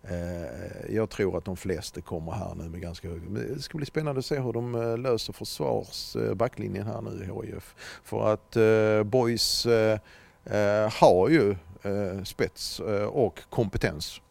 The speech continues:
är, eh, längst fram och kan göra mål på både fasta, eh, ha, eh, bra djupledsspel och har en Sada-, Karim Sadat också som kan göra mål av, eh, liksom, av ingenting.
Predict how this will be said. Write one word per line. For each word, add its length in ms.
är, 580
eh, 60
längst 260
fram 280
och 100
kan 300
göra 260
mål 280
på 160
både 440
fasta, 720
eh, 340
ha, 460
eh, 140
bra 260
djupledsspel 840
och 240
har 260
en 120
Sada-, 440
Karim 320
Sadat 400
också 260
som 160
kan 500
göra 180
mål 260
av, 240
eh, 300
liksom, 260
av 260
ingenting. 460